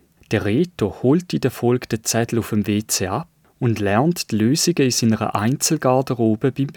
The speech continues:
Umziehen auswendig. Damit die Moderatorin Gabriela Amgarten keinen Verdacht schöpft, tut der Reto vor dem Antworten jeweils so, als ob er muss überlegen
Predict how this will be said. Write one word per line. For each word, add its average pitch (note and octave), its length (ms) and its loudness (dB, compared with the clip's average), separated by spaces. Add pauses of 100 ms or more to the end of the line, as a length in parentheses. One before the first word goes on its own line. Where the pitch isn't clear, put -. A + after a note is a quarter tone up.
(120)
Umziehen C#3+ 640 0
auswendig. - 920 -6 (300)
Damit B2 480 2
die - 40 -2
Moderatorin A#2 920 2
Gabriela G#2+ 640 0
Amgarten G2+ 680 -2
keinen A#2 320 0
Verdacht - 580 -6
schöpft, - 580 -6 (120)
tut F3+ 280 2
der B2 120 2
Reto B2 340 2
vor A#2+ 200 -2
dem G#2 120 2
Antworten B2 880 0
jeweils A2 440 -2
so, A#2 380 0
als A#2 220 -2
ob C3 140 2
er D3+ 40 4
muss C3 240 2
überlegen B2 720 -2